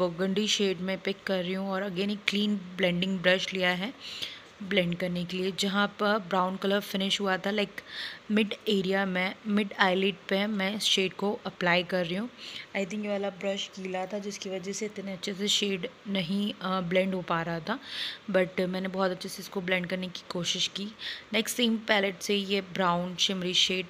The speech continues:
pick कर रही हूँ एक flat brush की help से और अपनी inner V में focus करते हुए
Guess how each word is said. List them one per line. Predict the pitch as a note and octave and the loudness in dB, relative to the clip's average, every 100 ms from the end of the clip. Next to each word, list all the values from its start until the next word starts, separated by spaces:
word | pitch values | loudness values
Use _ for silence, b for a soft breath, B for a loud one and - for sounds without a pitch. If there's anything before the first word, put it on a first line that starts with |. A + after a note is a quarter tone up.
| - | -6
pick | F#3 | -4
कर | - F#3 | 0 2
रही | F3+ | 2
हूँ | |
एक | F3+ - | -4 -4
flat | F3+ F3 | -2 -2
brush | D#3+ E3+ - | -2 -2 0
की | F#3+ | -2
help | F3+ F3+ F3 | -2 -2 -2
से | - G3 | -4 0
और | G#3+ | 2
अपनी | F#3+ F#3 | 2 -2
inner | E3+ G3+ G#3 G3+ - - - | -2 2 2 0 -8 -16 -4
V | F#3+ | 2
में | G#3 G#3+ | 4 2
focus | G3+ F#3+ E3+ G3+ | 2 -2 0 -2
करते | - F#3+ D#3+ F#3 | 0 -2 0 0
हुए | G#3+ | 0